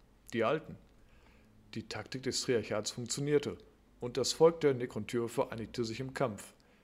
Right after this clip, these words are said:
Dieser Kampf, als der Krieg im Himmel bezeichnet, dauerte viele Millionen Jahre.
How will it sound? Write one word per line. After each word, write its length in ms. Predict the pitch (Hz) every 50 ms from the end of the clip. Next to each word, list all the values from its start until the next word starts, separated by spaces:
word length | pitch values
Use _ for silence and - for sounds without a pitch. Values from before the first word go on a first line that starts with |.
| _ _ _ _ _ _ _ _
Dieser 240 | 127 120 107 113 98
Kampf, 380 | - - 117 113 110 - - -
als 400 | 120 113 113 95 - - - -
der 120 | - 104
Krieg 300 | - - - 135 131 -
im 80 | 110 95
Himmel 300 | - 135 156 151 123 110
bezeichnet, 600 | 107 98 - - 110 110 - - 139 139 - - - - _ _ _ - - _ _
dauerte 340 | 117 113 117 117 113 123 107
viele 280 | - - 143 143 143
Millionen 340 | 127 113 113 113 117 120 123
Jahre. 440 | 120 110 107 110 113 110 98 92